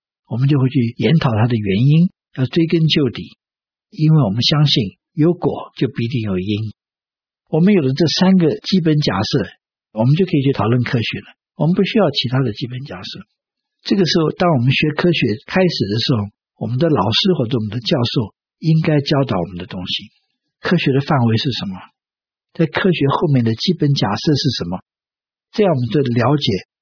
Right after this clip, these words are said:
科学是什么样子的东西。我们去做的时候，我们能够很清楚的明白，什么是在科学的范围里面，什么是不在科学的范围里面。我们什么时候是做科学，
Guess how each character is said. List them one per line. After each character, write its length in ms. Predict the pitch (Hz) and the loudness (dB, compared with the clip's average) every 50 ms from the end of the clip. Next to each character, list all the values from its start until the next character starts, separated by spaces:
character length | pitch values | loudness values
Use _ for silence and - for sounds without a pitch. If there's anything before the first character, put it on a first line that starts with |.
| _ _ | _ _
科 160 | - - 185 | -2 0 2
学 80 | 175 151 156 | 2 4 2
是 160 | 147 - 151 127 | 2 2 0 -2
什 160 | 113 - 117 | -2 -2 -2
么 80 | 107 | -2
样 80 | 113 107 | -4 -4
子 160 | 101 - 104 | -4 -6 -8
的 20 | 98 | -6
东 140 | - 147 131 117 | -4 -2 -2 -2
西。 320 | 110 - - 107 104 - _ _ _ _ _ _ _ | -2 -4 -6 -8 -10 -12 _ _ _ _ _ _ _
我 80 | - | -4
们 80 | 143 131 | -4 -2
去 160 | - 180 165 | 0 0 0
做 160 | - 180 156 | 2 2 0
的 60 | 123 - | 0 0
时 80 | 139 123 | -2 -4
候， 80 | - _ _ _ _ _ - - | -4 _ _ _ _ _ -8 -6
我 80 | 127 | -6
们 80 | 123 120 | -4 -2
能 80 | 131 | -2
够 80 | 139 139 135 131 | 0 0 0 0
很 80 | - | -2
清 400 | 247 - - 165 - 151 151 156 | -4 -8 -6 -4 0 0 0 0
楚 160 | - - 101 | 0 -2 -2
的 80 | 92 - | -2 0
明 240 | 180 - - - 110 | -2 -2 -2 -4 -4
白， 80 | 113 - - - - _ _ _ _ _ _ - 113 | -6 -6 -8 -10 -16 _ _ _ _ _ _ -8 -4
什 160 | - - 127 | -2 0 2
么 80 | 147 170 160 | 2 2 2
是 160 | - 170 151 | 2 2 2
在 80 | 143 113 110 | 2 0 -2
科 240 | - - - 185 170 | -2 0 0 0 0
学 160 | - - 113 | 0 -2 -2
的 80 | 127 - | -2 0
范 80 | - 135 110 | 0 0 2
围 160 | 113 113 110 | 2 2 0
里 80 | 101 92 | 0 -2
面， 160 | 92 92 98 - _ _ _ _ _ - | -4 -6 -10 -12 _ _ _ _ _ -6
什 160 | - 139 135 | -2 0 2
么 80 | 151 | 2
是 160 | 156 - 170 143 - _ | 2 2 0 -4 -4 _
不 100 | - 160 | -2 -2
在 160 | 151 - 175 139 | 0 0 0 -2
科 160 | 131 - 135 120 | 0 0 0 0
学 160 | - - 95 92 | 0 -2 -4 -4
的 60 | 98 | -4
范 160 | - 120 110 | -4 -6 -6
围 200 | 98 101 98 92 87 | -6 -6 -6 -6 -6
里 80 | 90 87 | -6 -6
面。 160 | 92 92 92 - _ _ _ _ _ _ _ _ _ _ _ - | -6 -8 -10 -12 _ _ _ _ _ _ _ _ _ _ _ -4
我 80 | 127 | -2
们 80 | 139 156 | -2 -2
什 160 | - - - | -2 -2 0
么 160 | 127 151 156 | 2 2 4
时 40 | 160 170 | 4 2
候 80 | 143 - | 2 0
是 160 | 143 135 - | -2 -4 -2
做 160 | 160 139 135 | -2 -2 -2
科 160 | - - 165 | -2 0 0
学， 320 | 170 165 - 131 95 - | 0 0 0 0 -2 -2